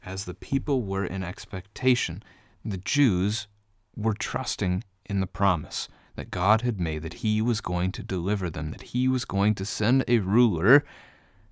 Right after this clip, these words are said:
that would be born in Bethlehem, that would rule over the throne in Jerusalem, whose kingdom would have no end, as he promised to King David back in Second Samuel chapter seven.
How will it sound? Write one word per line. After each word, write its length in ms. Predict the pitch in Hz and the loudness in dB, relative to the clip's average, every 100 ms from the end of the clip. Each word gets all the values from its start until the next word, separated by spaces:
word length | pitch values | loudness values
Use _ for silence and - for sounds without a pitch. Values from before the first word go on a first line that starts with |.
| _ _ | _ _
that 100 | - | -4
would 140 | 92 90 | -4 -2
be 100 | 85 | -2
born 300 | 85 95 143 | 0 4 6
in 160 | 143 | 4
Bethlehem, 600 | 98 95 95 90 98 101 - _ _ _ _ _ _ _ _ | 4 0 -2 0 0 0 -4 _ _ _ _ _ _ _ _
that 140 | 78 80 | -8 -6
would 120 | 82 | -4
rule 400 | 87 120 147 - | 2 4 6 4
over 320 | 110 113 113 | 2 0 0
the 260 | 110 110 123 - | 0 -2 -4 -4
throne 340 | 92 95 98 | 0 2 4
in 140 | 104 107 | 2 2
Jerusalem, 760 | 113 87 80 - 85 80 90 _ _ _ _ - | 0 -2 -6 -6 -6 -6 -8 _ _ _ _ -6
whose 200 | 92 - | -6 -6
kingdom 520 | - 117 131 135 135 | -2 2 4 6 4
would 140 | 123 | 2
have 320 | 98 101 110 104 | 2 4 4 4
no 200 | 101 107 | 2 0
end, 280 | 95 90 95 | -4 -2 0
as 160 | 87 95 | -2 -2
he 120 | 104 | -4
promised 540 | - 98 95 117 - | -2 0 2 2 0
to 80 | - | -6
King 360 | - 120 127 120 | -2 4 4 4
David 360 | 101 107 110 | 4 2 2
back 320 | 98 87 95 98 | 0 -4 -2 0
in 120 | 101 | 0
Second 360 | - 92 98 | -2 -4 -4
Samuel 420 | - 92 92 101 98 | -6 -4 -2 -2 -4
chapter 400 | - 90 - 104 | -6 -8 -6 -6
seven. 340 | - 85 82 | -2 -2 -4